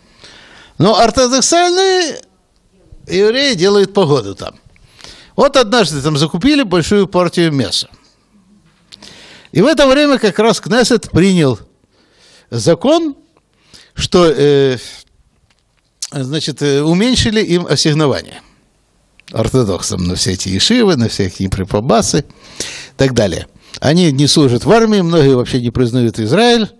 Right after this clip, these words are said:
но все получают хорошо пособие и так далее. И урезали им. Тут ортодоксальные раввины объявили всю эту партию, там сколько-то там,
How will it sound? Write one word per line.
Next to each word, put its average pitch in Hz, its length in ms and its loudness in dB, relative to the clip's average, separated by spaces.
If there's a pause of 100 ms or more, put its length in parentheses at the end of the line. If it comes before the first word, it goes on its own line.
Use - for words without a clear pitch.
(380)
но 208 240 2
все 170 260 0
получают 143 500 0
хорошо 104 300 -4
пособие 170 640 -2
и - 40 -14
так 104 180 -6
далее. - 300 -12 (840)
И 185 100 2
урезали 165 500 4
им. 95 320 -10 (400)
Тут 185 240 2
ортодоксальные 175 920 2
раввины 180 460 2
объявили 151 720 0
всю 160 300 0
эту 135 260 0
партию, 185 480 2
там 151 180 -4
сколько-то 135 460 -6
там, 110 260 -6